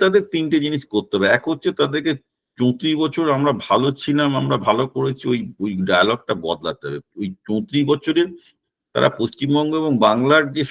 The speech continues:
সম্পূর্ণ ক্ষতি করেছে, সেটাকে কান ধরে না স্বীকার করতে হবে যে আমরা এই ভুলগুলো করেছি, তাহলে জনগণ বুঝবে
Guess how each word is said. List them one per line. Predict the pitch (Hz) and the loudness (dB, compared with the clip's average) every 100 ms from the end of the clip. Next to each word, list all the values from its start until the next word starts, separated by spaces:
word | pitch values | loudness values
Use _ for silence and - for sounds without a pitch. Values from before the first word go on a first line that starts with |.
| - | -2
সম্পূর্ণ | 117 - 165 170 | -4 -4 -4 -4
ক্ষতি | 139 - 127 156 - | -4 -4 -2 -4 2
করেছে, | 113 110 156 | 2 2 -2
সেটাকে | - - 143 - _ | -4 -2 -2 -4 _
কান | 104 123 127 - | 0 2 2 -2
ধরে | 98 104 | -4 -2
না | 139 | -6
স্বীকার | - 101 85 | -6 -4 -4
করতে | - - - | -4 -14 -14
হবে | 55 | -10
যে | 69 90 | -6 -2
আমরা | 107 | 2
এই | 107 104 | 4 4
ভুলগুলো | 95 92 90 82 | 4 2 0 -6
করেছি, | - 52 - - | -8 -12 -10 -4
তাহলে | 95 113 131 | 0 2 2
জনগণ | 117 127 135 120 | 2 2 2 0
বুঝবে | 107 110 143 | -2 -4 -6